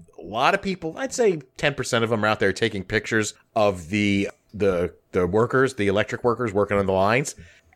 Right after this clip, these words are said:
And some of them, five percent of those photos are, "This is what angels on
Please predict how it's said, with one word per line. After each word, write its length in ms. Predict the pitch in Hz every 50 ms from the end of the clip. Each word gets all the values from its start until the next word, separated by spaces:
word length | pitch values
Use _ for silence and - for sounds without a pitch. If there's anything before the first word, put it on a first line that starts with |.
| _ -
And 500 | 117 113 113 110 107 107 107 101 101 -
some 260 | - - 139 165 220
of 80 | 214
them, 320 | 175 160 175 208 220 220 - _ _
five 280 | - - 151 160 - -
percent 260 | 151 143 - 160 147
of 60 | 131
those 200 | 131 151 190 190
photos 440 | - - 214 220 226 247 254 240 -
are, 380 | - - 131 123 120 117 113 - - - - _ _ _
"This 440 | - 87 95 104 190 262 294 - -
is 160 | 294 269 196 196
what 280 | 190 220 214 208 208 - -
angels 580 | 202 220 240 247 233 202 233 233 240 226 190
on 340 | - - 190 180 170 165